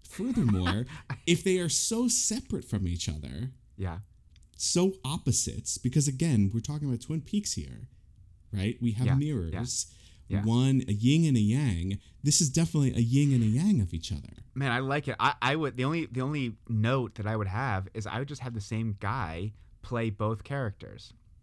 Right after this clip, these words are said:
Speaker 2: I would have him
Speaker 1: Yeah,
Speaker 2: make
Speaker 1: but
Speaker 2: him act, you know, actual twins.
Speaker 1: May-, okay.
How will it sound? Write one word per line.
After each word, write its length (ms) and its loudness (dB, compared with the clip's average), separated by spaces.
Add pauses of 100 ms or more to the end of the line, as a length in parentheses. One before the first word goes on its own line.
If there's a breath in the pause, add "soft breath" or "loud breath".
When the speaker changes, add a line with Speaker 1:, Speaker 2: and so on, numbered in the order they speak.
(1120)
Speaker 2:
I 100 4
would 100 0
have 180 -2
him 60 4
Speaker 1:
Yeah, 80 8
Speaker 2:
make 100 4
Speaker 1:
but 60 0
Speaker 2:
him 100 -6 (100)
act, 240 -6 (520 soft breath)
you 100 -6
know, 240 -4
actual 380 -2
twins. 500 -8 (1200)
Speaker 1:
May-, 220 2
okay. 320 -2